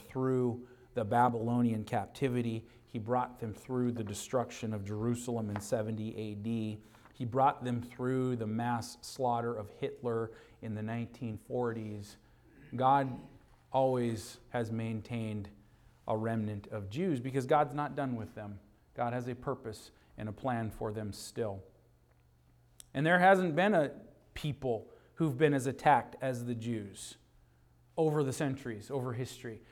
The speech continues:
There's not been a people, uh, who have remained, uh, with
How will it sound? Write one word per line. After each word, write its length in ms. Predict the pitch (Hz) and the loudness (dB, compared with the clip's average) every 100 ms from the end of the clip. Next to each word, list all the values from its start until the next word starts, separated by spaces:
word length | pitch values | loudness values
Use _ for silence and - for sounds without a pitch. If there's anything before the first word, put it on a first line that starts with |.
| - | -2
There's 140 | 156 147 | 2 8
not 260 | 175 180 | 6 8
been 160 | 151 185 | 4 4
a 60 | 160 | 2
people, 640 | - 190 175 143 123 104 - - 143 | 2 0 2 2 0 -2 -12 0 6
uh, 220 | 139 123 | 6 6
who 440 | 170 165 143 - - - | 6 6 6 0 -6 2
have 200 | 156 135 | 4 6
remained, 680 | 147 143 147 175 156 127 - - - | 4 6 6 4 4 2 -2 -14 2
uh, 180 | 139 135 | 6 6
with 400 | 135 156 - | 6 4 4